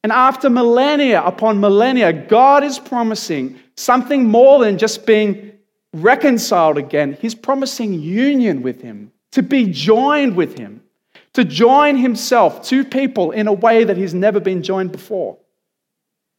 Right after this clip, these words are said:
I mean, just think with me about this for a moment. The universe is vast, isn't it? You know, the distance between the earth and the sun is about a hundred and fifty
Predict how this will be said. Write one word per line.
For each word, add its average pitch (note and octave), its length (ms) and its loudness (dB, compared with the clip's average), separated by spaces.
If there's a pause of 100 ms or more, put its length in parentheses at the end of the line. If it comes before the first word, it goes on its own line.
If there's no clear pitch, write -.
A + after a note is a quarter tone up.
(300)
I A#3 60 -2
mean, C#4 120 -2
just - 260 -6 (280)
think D4+ 320 -2
with G#3+ 180 -4
me D#3 340 -2
about F3 320 -2
this E3 140 -8
for F#3+ 200 -12
a E3 40 -8
moment. D#3+ 400 -6
The G3 80 -6
universe G3 760 0
is D#3+ 220 -8
vast, F#3 500 -2
isn't F3+ 180 -8
it? E4 100 -12 (760)
You G#3+ 60 0
know, B3 60 2
the A#3+ 80 0
distance B3+ 460 -2
between A#3 580 -4
the G#3+ 200 -8
earth B3 360 2
and G#3 100 -4
the F#3 60 -4
sun F#3 680 -2
is F3+ 120 -4
about G3+ 300 0
a F3 40 -10
hundred B3 420 -4
and G#3 180 -6
fifty D#3+ 560 -6